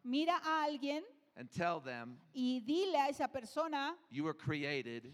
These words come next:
Speaker 1: "Tú fuiste creado, creada
Speaker 2: for such a time as this."
Speaker 1: para un tiempo como este."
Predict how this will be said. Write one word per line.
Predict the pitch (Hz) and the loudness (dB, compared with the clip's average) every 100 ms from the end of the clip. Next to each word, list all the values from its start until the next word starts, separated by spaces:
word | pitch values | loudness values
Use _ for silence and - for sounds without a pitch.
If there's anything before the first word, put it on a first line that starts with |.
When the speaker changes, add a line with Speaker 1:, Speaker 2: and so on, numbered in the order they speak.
| - - | -16 -4
Speaker 1:
"Tú | 262 | -4
fuiste | - 349 415 - - 392 | -2 0 0 0 -10 -8
creado, | 349 349 349 285 269 | -2 2 4 2 0
creada | 269 277 262 233 202 | 0 0 0 -2 -4
Speaker 2:
for | 180 139 | -2 -4
such | 175 143 143 | 0 -2 -2
a | |
time | 143 127 120 | -4 -4 -2
as | 117 | -6
this." | 110 104 98 | -6 -8 -2
Speaker 1:
para | 262 262 262 | 0 4 2
un | 269 | 2
tiempo | 269 302 302 302 294 | -2 -2 -2 -2 0
como | 285 277 | 0 0
este." | 262 233 - 202 | -2 -4 -6 -10